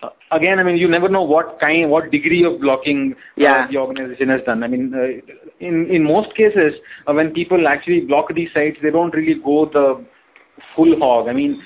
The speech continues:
Speaker 1: th-, they always leave something or the other open. So, so it's better to actually snoop around and find out that where you can, you know, t-,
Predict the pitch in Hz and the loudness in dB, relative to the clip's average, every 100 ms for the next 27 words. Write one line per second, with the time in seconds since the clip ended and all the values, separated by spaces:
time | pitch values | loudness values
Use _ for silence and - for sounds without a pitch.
0 | - 135 139 147 160 151 170 175 160 156 | -18 -12 -8 0 4 4 4 2 2 0
1 | 151 143 156 156 156 143 131 127 117 117 | 0 -4 -2 0 0 2 0 0 -4 -10
2 | - 131 131 - 147 147 123 180 165 160 | -6 -6 -6 -6 -6 -6 -4 -4 -4 0
3 | 131 127 156 147 - - - - 160 165 | -2 -2 -8 -10 -12 -20 -20 -4 -2 2
4 | 165 165 160 156 139 147 156 151 151 151 | 2 2 2 -2 -2 -2 2 2 2 2
5 | 143 139 117 123 147 151 151 143 143 139 | 0 0 -2 0 2 2 -2 -4 -6 -4
6 | 139 139 _ _ 131 139 185 - - 139 | -8 -10 _ _ -6 -2 -2 -6 -20 -20
7 | - | -18